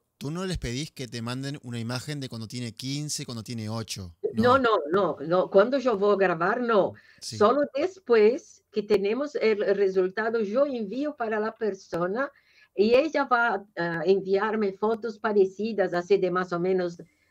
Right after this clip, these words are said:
Speaker 2: para que yo pueda publicar. Porque todo que yo hago, yo publico, ¿no?
Speaker 1: Ah, bien.
Speaker 2: Porque no hay por qué tener una, oh, mira que acá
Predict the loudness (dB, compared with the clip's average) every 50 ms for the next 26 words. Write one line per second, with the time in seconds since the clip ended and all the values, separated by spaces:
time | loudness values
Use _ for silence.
0 | _ _ 0 2 2 2 2 2 2 2 2 2 0 0 0 0 2 4 4 2
1 | 0 -4 2 2 2 6 6 2 2 2 0 0 0 -2 -4 _ _ _ _ _
2 | _ _ -2 -2 0 2 0 0 0 -2 -2 0 -2 0 0 2 2 2 2 2
3 | 2 2 2 2 -2 -2 -2 -6 -4 -4 -4 -4 -4 -4 -6 -6 -6 _ _ _
4 | _ _ _ -6 -4 -4 -4 -4 -4 -6 -6 -6 -6 -6 -6 -4 -2 0 -2 0
5 | 2 2 4 6 4 4 2 2 2 2 2 2 6 8 8 8 8 6 _ _
6 | _ _ _ -20 -4 2 2 4 4 6 6 6 6 6 4 2 -2 -2 -2 -2
7 | -2 -2 -2 -4 -4 -6 -6 -10 -10 -6 -4 -4 -2 0 0 0 0 0 -2 -2
8 | -2 -2 -2 -2 -4 -4 -2 -2